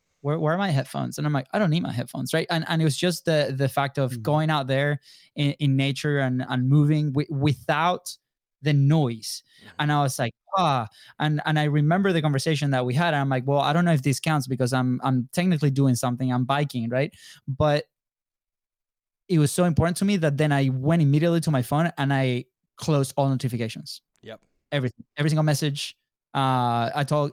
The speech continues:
Speaker 1: uh, my wife, I'm like, "If it's an emergency, call me." Uh, but everything.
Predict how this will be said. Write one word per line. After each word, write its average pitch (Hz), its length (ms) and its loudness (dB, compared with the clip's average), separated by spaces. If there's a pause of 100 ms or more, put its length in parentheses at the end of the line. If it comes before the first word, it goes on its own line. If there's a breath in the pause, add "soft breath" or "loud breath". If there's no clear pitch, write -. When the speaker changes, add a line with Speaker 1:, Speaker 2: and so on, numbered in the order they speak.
Speaker 1:
uh, 147 80 -2
my 139 120 0
wife, 135 220 0
I'm 139 100 -2
like, 127 280 -2 (340)
"If 143 200 0
it's 143 140 -2
an 156 100 0
emergency, 139 380 -2
call 131 200 -2
me." 160 180 -4 (500 loud breath)
Uh, 131 360 -2
but 160 280 -2
everything. 147 440 -2